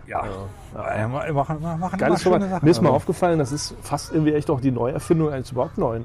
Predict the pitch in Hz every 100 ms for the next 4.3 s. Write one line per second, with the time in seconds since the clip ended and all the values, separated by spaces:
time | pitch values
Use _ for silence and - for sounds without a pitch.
0 | - 120 113 104 104 - 123 139 175 -
1 | - - - 131 127 127 - 135 127 147
2 | 165 151 143 127 - - 117 160 175 165
3 | - - - - - - - - - -
4 | 143 135